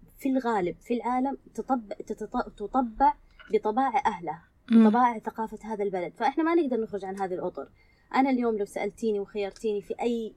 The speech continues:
Speaker 1: آه، آه، إعلام تنتمين أو ت-، تحبين تمثلين نفسك كعنود، أنا أقول لك في الإعلام الحكومي. هذا برأيي بكل شفافية. لكن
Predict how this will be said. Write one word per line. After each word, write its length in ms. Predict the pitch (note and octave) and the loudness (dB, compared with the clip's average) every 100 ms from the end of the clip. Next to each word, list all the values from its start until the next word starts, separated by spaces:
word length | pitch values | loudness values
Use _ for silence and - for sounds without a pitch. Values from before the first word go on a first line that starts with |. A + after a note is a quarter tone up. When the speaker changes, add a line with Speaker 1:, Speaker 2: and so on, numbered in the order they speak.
| - | -14
Speaker 1:
آه، 40 | |
آه، 1040 | F3 E3+ F3+ - - - _ - - F#3 G3 | -14 -12 -12 -14 -18 -20 _ -16 -10 -6 -4
إعلام 500 | G3+ A3+ A3+ F#3+ - - | 0 2 2 -2 -6 -4
تنتمين 600 | G3+ - G#3 A3+ G#3 G3 | -6 -2 0 2 0 -4
أو 180 | F#3 | -10
ت-، 380 | F3+ _ - F#3 - | -14 _ -10 -10 -10
تحبين 360 | - F#3 A#3 | -12 -4 -4
تمثلين 460 | A3 G3+ - A3 G#3+ | -2 -8 -4 -4 -2
نفسك 280 | A3 - G#3+ | -4 -6 -8
كعنود، 400 | G#3+ F#3 A3+ C4 | -6 -4 -4 -4
أنا 220 | G#3 F#3+ | -6 -8
أقول 180 | F3+ G#3 | -6 -6
لك 100 | G3 | -8
في 80 | - | -10
الإعلام 300 | F#3 F#3+ F#3 | -10 -8 -8
الحكومي. 480 | E3 E3+ - D#3+ - _ _ _ - _ _ _ - | -10 -16 -14 -14 -14 _ _ _ -20 _ _ _ -4
هذا 500 | G#3+ C#4 B3+ A3+ - - | 2 4 4 2 -2 -10
برأيي 680 | F#3 F3 F#3+ E3+ A3 B3 A3 | -12 -4 -2 0 0 0 0
بكل 240 | G3 - B3+ | -4 -4 -4
شفافية. 560 | G#3+ F#3+ E3+ F3 D#3 - _ _ - | -4 -12 -12 -12 -12 -14 _ _ -2
لكن 580 | A#3+ C#4 C4 A3+ F#3+ | 0 0 0 -4 -4